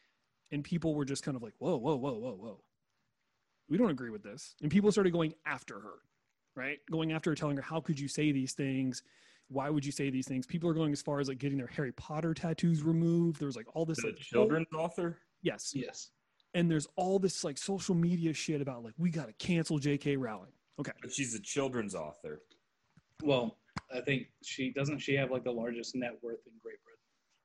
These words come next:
Speaker 1: Sure. Great. These are all
Speaker 3: So
Speaker 1: things that are true. But
Speaker 3: <clears throat>
Speaker 1: also
Speaker 2: But is she, like, a trans <clears throat> activist? Or does
Speaker 3: Well,
Speaker 2: she
Speaker 3: that,
Speaker 2: write children's
Speaker 3: that would,
Speaker 2: books?
Speaker 3: that would be the opposite.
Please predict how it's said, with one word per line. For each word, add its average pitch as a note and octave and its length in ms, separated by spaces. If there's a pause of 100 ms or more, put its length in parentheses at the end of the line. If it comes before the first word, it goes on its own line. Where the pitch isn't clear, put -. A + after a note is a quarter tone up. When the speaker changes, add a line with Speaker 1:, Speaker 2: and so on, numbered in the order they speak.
(320)
Speaker 1:
Sure. E4+ 260 (420)
Great. D#4 240 (300)
These B3 140
are A#3+ 100
all A3 140
Speaker 3:
So A#3+ 80
Speaker 1:
things A#3+ 120
that B3+ 100
are C#4 60
true. D#4 320 (540)
But A#3+ 120
Speaker 3:
<clears throat> - 60
Speaker 1:
also - 260
Speaker 2:
But - 200 (300)
is C3+ 240
she, B2 320
like, A#2 200
a A2 60
trans A2+ 420
<clears throat> - 300
activist? F3+ 560 (560)
Or A2 140
does A2 160
Speaker 3:
Well, - 0
Speaker 2:
she A#2+ 60
Speaker 3:
that, A#2+ 100
Speaker 2:
write A2 220
children's A#2 360 (100)
Speaker 3:
that D#2 40
would, - 180
Speaker 2:
books? - 320 (200)
Speaker 3:
that A#2+ 120
would B2+ 120
be B2+ 100
the A2 160
opposite. - 500